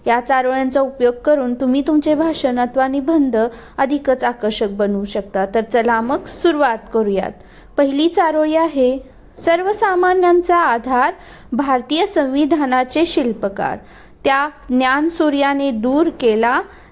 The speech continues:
त्या ज्ञान सूर्याने दूर केला दीनदलितांच्या जीवनातील अंधार, दीनदलितांच्या जीवनातील अंधार. दुसरी चारोळी आहे,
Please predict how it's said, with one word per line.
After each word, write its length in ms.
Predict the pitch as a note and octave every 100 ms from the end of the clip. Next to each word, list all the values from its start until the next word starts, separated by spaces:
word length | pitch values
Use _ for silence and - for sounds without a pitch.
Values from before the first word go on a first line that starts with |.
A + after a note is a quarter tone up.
| -
त्या 220 | E4+ F4 F#4
ज्ञान 400 | C#4+ D4 F4 G#4+
सूर्याने 600 | G4+ F#4+ E4+ E4+ E4+ F4
दूर 300 | C#4 D4+ E4 E4
केला 340 | C#4+ D4 D#4
दीनदलितांच्या 960 | C4+ D4 D4 D4 C#4+ C#4+ C#4+ C#4 D4+ D4+
जीवनातील 840 | D4+ C4 A#3+ A#3+ C4+ F4 E4 C#4+
अंधार, 460 | A3+ A3 A#3 C#4 E4
दीनदलितांच्या 960 | A#3 C4 C4 C4 B3+ B3+ B3 A#3+ D4
जीवनातील 760 | D#4+ C#4 A3 G#3+ A3 A3+ B3 A3+
अंधार. 440 | G3+ F#3+ G#3 E3+ - - - - - - - - - - - - - - - - -
दुसरी 400 | A#3 C4 C4 D4
चारोळी 460 | D4+ D#4+ D4+ D4+ D#4
आहे, 400 | D#4+ D#4 C#4+